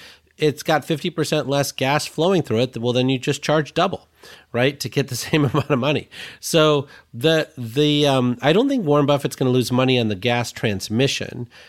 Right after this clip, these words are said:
Um, but at the, at the same time, he could, of course, have less gas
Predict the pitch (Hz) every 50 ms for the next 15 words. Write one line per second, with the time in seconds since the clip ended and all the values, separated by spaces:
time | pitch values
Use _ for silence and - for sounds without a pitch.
0 | - - _ - - 113 113 113 113 110 110 110 107 104 98 - 143 139 139 135
1 | - 143 131 131 - 123 127 - 120 - - 139 131 123 - - 180 196 147 117
2 | 113 113 110 120 117 - - 151 139 135 120 110 - 113 - - - - 156 143
3 | 123 113 - - 117 110 107 98 101 - - 117 113 107 - - 123 113 107 110
4 | 110 - -